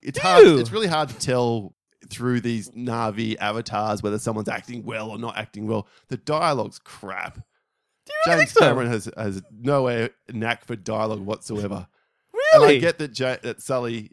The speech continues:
Speaker 1: Sully? Scully?
Speaker 2: Jake Sully.
Speaker 1: Scully is
Speaker 2: Sully, yeah.
Speaker 1: Su-, it is Sully.
Speaker 2: Mm.
Speaker 1: Is human, and he has these human anachronisms for, or, or phrases from that are now anachronistic fifteen years later, and he's saying them, and it's just like, "Oh, that just doesn't ring
Speaker 2: I
Speaker 1: well
Speaker 2: must
Speaker 1: at all."
Speaker 2: say I did not notice that.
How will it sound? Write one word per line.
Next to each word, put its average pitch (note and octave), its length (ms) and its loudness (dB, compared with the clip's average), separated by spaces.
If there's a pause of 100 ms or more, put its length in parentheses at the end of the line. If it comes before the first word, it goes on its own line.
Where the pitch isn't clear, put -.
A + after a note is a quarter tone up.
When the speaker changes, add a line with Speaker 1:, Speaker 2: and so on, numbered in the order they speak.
(120)
Speaker 1:
Sully? F3+ 280 -10
Scully? D#3 320 -10
Speaker 2:
Jake A#2+ 220 -4
Sully. A2+ 360 -10
Speaker 1:
Scully D3 440 -12
is A#2+ 280 -4
Speaker 2:
Sully, A#2 360 -12 (140)
yeah. C3 120 -10
Speaker 1:
Su-, - 180 -8
it C3 80 -8
is A#2+ 80 -10
Sully. F2+ 340 -12
Speaker 2:
Mm. B2 160 -10 (180)
Speaker 1:
Is B2 160 -2
human, F#3 520 -6
and A2+ 140 -8
he A2 100 -6
has A2+ 260 -4
these G#2+ 220 -10
human B2 380 -6 (160)
anachronisms A#2+ 720 -10
for, G#2+ 140 -8
or, G#2 320 -6
or G2+ 160 -6
phrases A#2 500 -4
from G#2 460 -6 (240)
that A2 100 -8
are A2 60 -8
now A2+ 180 -6
anachronistic A2+ 680 -10 (240)
fifteen C3 400 -4
years A#2 200 -2
later, A#2 300 -2
and G#2+ 80 -8
he's G#2+ 120 -12
saying C3 420 -4
them, D#3+ 120 -2
and C3 80 -4
it's A2+ 100 -10
just C3+ 140 -12
like, B2+ 140 -2
"Oh, D3 300 -2
that C#3 160 -6
just A#2 200 -10
doesn't G#2 320 -14
ring A2 260 -10
Speaker 2:
I - 200 -6
Speaker 1:
well A3 340 -6
Speaker 2:
must C4+ 100 0
Speaker 1:
at D#4 60 -2
all." B3 80 -2
Speaker 2:
say D4+ 140 2
I C#4+ 100 0
did A3 180 -4
not B3 180 -8
notice C#4+ 300 -6
that. A#2+ 260 -8